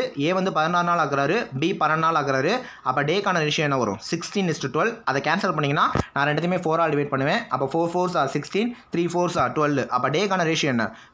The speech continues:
four is to three. அப்ப எஃபிஷியன்சிக்கான ரேஷியோ என்ன வரும்? த்ரீ is to four வரும், கரெக்டா? அப்படியே ரிவர்ஸ் எடுத்துருங்க. அப்ப த்ரீ is to four. அப்ப A வந்து த்ரீ பார்ட் பார்ப்பாரு, B வந்து ஃபோர் பார்ட் பார்ப்பாரு, கரெக்டா?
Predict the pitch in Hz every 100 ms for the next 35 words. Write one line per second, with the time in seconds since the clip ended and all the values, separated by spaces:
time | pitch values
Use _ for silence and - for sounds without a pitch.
0 | - 175 170 165 135 127 - - - -
1 | 139 165 170 220 220 180 180 170 156 156
2 | 143 110 101 - - 185 175 180 165 156
3 | 127 147 151 165 147 180 165 175 147 117
4 | 110 107 - - - 135 - 170 170 170
5 | 135 110 - - - 120 139 135 185 220
6 | 170 170 240 240 185 180 185 185 156 147
7 | 147 240 - 151 180 156 214 226 160 160
8 | 160 151 135 127 143 - 156